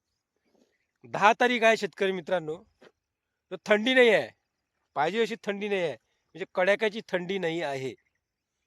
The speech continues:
मागच्या वर्षी थंडी होती, म्हणजे शेकोटी करून लागा-, राहा लागे फरवरी महिन्यात,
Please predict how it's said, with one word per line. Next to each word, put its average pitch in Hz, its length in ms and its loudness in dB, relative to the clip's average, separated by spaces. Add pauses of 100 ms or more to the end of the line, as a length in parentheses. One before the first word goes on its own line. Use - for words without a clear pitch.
(1000)
मागच्या 127 320 2
वर्षी 214 180 4 (100)
थंडी 214 260 0
होती, 160 300 0 (460)
म्हणजे 208 400 2
शेकोटी 214 420 -4
करून 233 280 0
लागा-, 196 600 4
राहा 165 180 6
लागे 139 260 0 (240)
फरवरी 156 260 0
महिन्यात, 123 300 -4